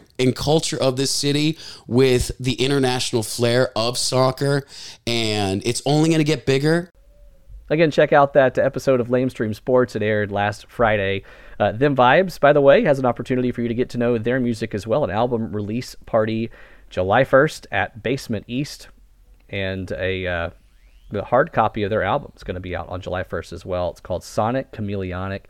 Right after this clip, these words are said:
Speaker 2: They can't get it digitally until September first. So go old school here. Listen to music the way it should be listened to. Uh, and, uh, get that hard copy of that album July first. Uh, Basement East, that album release party, you get to hear 'em play. Um,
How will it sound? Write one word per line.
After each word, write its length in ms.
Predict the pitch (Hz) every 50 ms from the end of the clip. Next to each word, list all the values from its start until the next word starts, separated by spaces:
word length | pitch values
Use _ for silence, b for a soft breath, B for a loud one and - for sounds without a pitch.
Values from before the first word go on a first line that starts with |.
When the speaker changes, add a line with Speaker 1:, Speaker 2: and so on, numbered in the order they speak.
| B B B B B B B
Speaker 2:
They 80 | 98
can't 220 | 95 - 143 170 175
get 120 | 156 139
it 80 | 117 101
digitally 340 | 123 139 131 135 123 113 104
until 200 | 101 - 117 107
September 400 | - - - - - 101 90 87
first. 380 | - - 78 73 - - -
So 300 | - 101 92 87 87 - - 113
go 220 | - 131 156 156
old 260 | - 107 104 104 110
school 260 | - - - 139 131 127
here. 220 | 120 131 143 147
Listen 240 | 123 113 110 - 135
to 60 | 123
music 260 | 113 110 117 123 -
the 80 | - 98
way 180 | 98 107 113
it 140 | 110 - -
should 260 | - - - 104 104
be 140 | 110 110 107
listened 340 | 95 92 90 - - 113 107
to. 260 | - 123 120 127 147 - b b b b b b b b b
Uh, 40 | -
and, 420 | 90 90 87 101 104 101 104 98
uh, 80 | 98 92
get 200 | 95 - 113 -
that 120 | 101 -
hard 240 | - 113 101 95 92
copy 300 | - 110 98 92 - 101
of 40 | 90
that 120 | 90 87
album 300 | 90 87 90 87 87 82
July 260 | 78 90 87 85 85
first. 440 | - - 90 85 87 85 - - -
Uh, 100 | 85 87
Basement 440 | - 107 95 98 - - - 90 -
East, 240 | - 104 98 - -
that 140 | 95 - -
album 260 | - 95 92 90 87
release 240 | 85 87 92 95 -
party, 300 | - - 95 95 95 92
you 40 | 90
get 140 | - 85 -
to 80 | -
hear 160 | 82 92 98 92
'em 160 | 90 87 85
play. 400 | - - 101 98 95 95 90 - B B B B B B B B B
Um, 460 | - 90 87 87 85 85 92 87 -